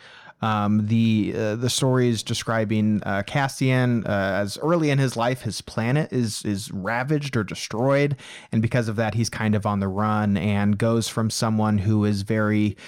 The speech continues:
cynical, uh, and kind of without hope to being someone who's seen that this fight is, is worth fighting, uh, and to seeing his, his character really grow over the course of this show.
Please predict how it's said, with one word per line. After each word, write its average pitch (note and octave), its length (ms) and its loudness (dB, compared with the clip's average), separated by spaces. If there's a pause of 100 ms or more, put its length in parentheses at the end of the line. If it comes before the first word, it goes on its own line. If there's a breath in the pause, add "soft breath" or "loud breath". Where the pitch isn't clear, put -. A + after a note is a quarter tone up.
(360 loud breath)
cynical, E3+ 760 0 (200)
uh, A2+ 340 2
and A#2 140 0
kind B2 160 2
of G#2+ 100 0
without B2+ 480 0
hope A2+ 380 0 (100)
to A2+ 380 2
being A#2 260 2
someone G#2 400 0
who's G#2+ 220 2
seen G#2+ 480 2
that G#2 280 -2
this A2 220 -4
fight G2+ 320 -2
is, G2 380 -4
is G2+ 260 -4
worth G2 240 -2
fighting, B2 600 -4
uh, A2+ 240 0
and G#2+ 180 0
to A#2 100 0
seeing A2+ 320 0
his, G#2 300 -2
his G#2+ 180 -2
character A2 400 -2
really G2+ 240 0
grow G#2 560 0 (320 loud breath)
over D#3+ 220 2
the B2+ 80 0
course C3 340 -2
of G2 200 -4
this G#2 140 0
show. G2+ 480 0